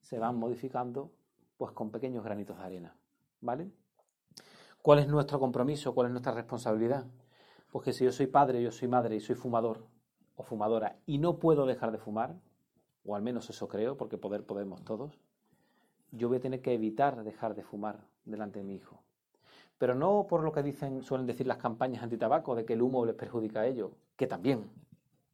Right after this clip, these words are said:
sino por darle un buen ejemplo. ¿Qué me estás diciendo? Que el fin de semana que tengo para descansar, que vamos todos los padres a tomar algo con los hijos jugando alrededor, ¿yo no voy a poder fumar un cigarrillo?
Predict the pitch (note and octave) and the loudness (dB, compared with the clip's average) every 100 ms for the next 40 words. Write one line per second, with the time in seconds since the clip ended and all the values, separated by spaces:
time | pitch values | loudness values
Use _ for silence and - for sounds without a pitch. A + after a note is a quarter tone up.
0 | _ _ - C3 A#2+ A#2+ A2+ A#2 B2+ B2+ | _ _ -10 -4 -4 -2 0 0 0 -4
1 | A#2+ A2 G2+ - F#2 F#2+ - _ _ _ | -4 -6 -6 -8 -10 -12 -16 _ _ _
2 | _ _ _ _ _ _ _ _ _ _ | _ _ _ _ _ _ _ _ _ _
3 | - _ _ _ _ _ _ _ G#2+ G#2+ | -20 _ _ _ _ _ _ _ -6 -6
4 | A2 A#2 B2 A2+ G#2+ E2+ - - _ _ | -6 -8 -6 -6 -6 -8 -12 -20 _ _
5 | - G2 A2 A#2+ A#2 D3 C#3 C#3 C3 B2 | -8 -6 -4 -4 -4 -2 -2 -2 -2 -2
6 | B2 A#2 B2 A#2+ A2+ A2+ G2+ - A2+ G#2+ | -2 2 2 2 -2 -8 -10 -8 -8 -8
7 | - - _ B2 A2+ C3+ C3 - C3 B2+ | -12 -20 _ 2 2 2 -2 -2 -2 -2
8 | B2+ - C3 B2+ B2 A#2 A#2+ B2 A#2 A#2 | -6 0 2 2 -2 -4 -4 -2 0 2
9 | A#2+ A#2+ A2+ A2 A2 - _ _ _ - | 4 2 0 -2 -4 -10 _ _ _ -4
10 | A2+ G#2 B2 - A#2+ A2 G#2 A2 G#2+ A2 | -4 0 -2 0 -2 -2 -2 -2 -2 -4
11 | G#2+ G#2+ A#2+ B2+ B2 B2 A#2+ A#2+ A#2 A2+ | -6 -4 0 0 2 0 0 0 -2 -4
12 | A#2+ A2+ G#2+ A#2 A2 B2+ D#3 A#2+ | -6 -6 -6 -6 -6 -6 -6 -8